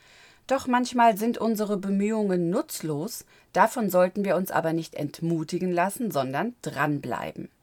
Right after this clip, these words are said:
Was mich aber noch mehr beschäftigte, war, wie sieht wohl mein eigener Boden aus? In welcher der vier Arten würde ich mich am ehesten sehen? Ich habe lange darüber nachgedacht und dachte,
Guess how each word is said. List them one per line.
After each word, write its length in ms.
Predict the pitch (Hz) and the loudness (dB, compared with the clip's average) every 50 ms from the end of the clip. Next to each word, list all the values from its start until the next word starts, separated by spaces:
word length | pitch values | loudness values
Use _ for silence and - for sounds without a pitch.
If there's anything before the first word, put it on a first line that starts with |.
| _ _ _ _ _ _ _ _ _ _ _ _ _ _ _ _ _ - | _ _ _ _ _ _ _ _ _ _ _ _ _ _ _ _ _ -4
Was 260 | 175 202 214 - - | -2 -2 -2 -2 -4
mich 240 | 214 214 - - - | -4 -6 -4 -2 0
aber 160 | 196 202 196 | 2 2 2
noch 200 | 190 185 - - | 0 0 -2 0
mehr 220 | 180 175 175 185 | 2 4 4 4
beschäftigte, 760 | 202 214 - - 233 220 214 - - 220 208 - - 208 190 | 4 2 0 0 0 0 0 -2 -4 -6 -6 -4 -6 -4 2
war, 300 | 208 202 196 202 202 202 - - - - - - - _ - | 4 4 6 4 4 0 -4 -10 -20 -20 -20 -20 -20 _ -6
wie 180 | 156 170 190 | -2 0 0
sieht 300 | 190 165 180 202 - - | 0 0 0 -2 -2 -2
wohl 160 | - 185 185 180 | -2 0 2 4
mein 200 | 175 165 165 - | 4 4 2 2
eigener 520 | - - 160 170 170 175 170 165 156 156 | 4 4 4 4 4 2 0 0 0 -2
Boden 420 | 147 175 233 277 294 - 185 147 | 0 2 4 4 4 4 2 0
aus? 420 | - - 107 95 85 - - - - _ _ _ _ _ _ _ _ _ _ _ _ _ _ _ _ - - _ - | -2 -2 -4 -4 -4 -8 -10 -14 -16 _ _ _ _ _ _ _ _ _ _ _ _ _ _ _ _ -20 -20 _ -2
In 240 | - 180 175 180 170 | 0 2 4 6 6
welcher 320 | 180 175 180 - 208 165 | 4 4 4 4 2 4
der 160 | 170 170 165 | 6 4 4
vier 220 | - - 196 170 - | 4 2 0 2 2
Arten 340 | - 165 165 - 190 170 | 2 2 2 0 -2 -2
würde 180 | 175 175 160 160 | -2 -2 -2 -2
ich 160 | - - - | -4 -6 -4
mich 200 | - 170 170 - | -4 -4 -2 -2
am 100 | 156 - | -2 -2
ehesten 400 | - 151 165 165 - - - 170 | 0 -2 -2 -2 -2 -2 -2 0
sehen? 400 | 160 214 262 262 220 156 135 - - _ - - - - - - - - _ _ _ _ _ | 2 2 2 2 0 -2 -4 -6 -12 _ -20 -20 -20 -20 -20 -20 -20 -20 _ _ _ _ _
Ich 140 | - - 262 | -6 0 2
habe 160 | 247 254 247 | 4 4 4
lange 320 | 247 247 254 262 240 214 | 4 4 4 4 4 4
darüber 400 | 185 170 160 151 160 147 156 156 | 4 4 2 2 2 0 0 2
nachgedacht 640 | 156 151 151 151 143 - - 170 - 160 160 156 - | 2 0 0 -2 -4 -6 -6 -2 -2 -2 -2 -2 -4
und 200 | - 165 160 - | -4 -4 -2 0
dachte, 460 | 165 143 139 - - - 202 226 254 | 0 0 0 -2 -6 -6 -4 -4 -4